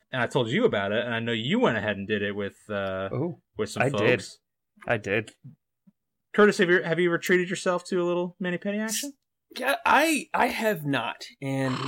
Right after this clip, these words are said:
Speaker 3: my wife has been telling me to do it forever.
Speaker 2: Oh, it's
Speaker 3: and here's what happened. This
Speaker 2: amazing.
Speaker 3: is the sad part, right? This is the sad part of, of fragile masculinity. I'm like, "No,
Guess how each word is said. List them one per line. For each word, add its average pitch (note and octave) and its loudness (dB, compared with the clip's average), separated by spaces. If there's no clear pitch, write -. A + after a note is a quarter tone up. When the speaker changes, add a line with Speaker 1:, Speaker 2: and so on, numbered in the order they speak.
Speaker 3:
my C3 -4
wife G3 2
has E3 0
been D#3 -2
telling D3+ -2
me C#3 2
to C3 -4
do C3+ 0
it - -2
forever. A#2+ -4
Speaker 2:
Oh, A#2+ 4
it's G2+ -2
Speaker 3:
and B2 -4
here's A3 4
what A#3+ 4
happened. D#3 4
This G2+ 4
Speaker 2:
amazing. G#3+ 4
Speaker 3:
is C#4 -4
the B3+ -2
sad C4+ 6
part, G3+ 6
right? D3 6
This F3 2
is F#3 -6
the F3+ -2
sad F3+ 4
part F#3 4
of, E3 -2
of D#3 4
fragile E3 -2
masculinity. D#3+ -4
I'm C#3+ 0
like, C3 -2
"No, A#2 -6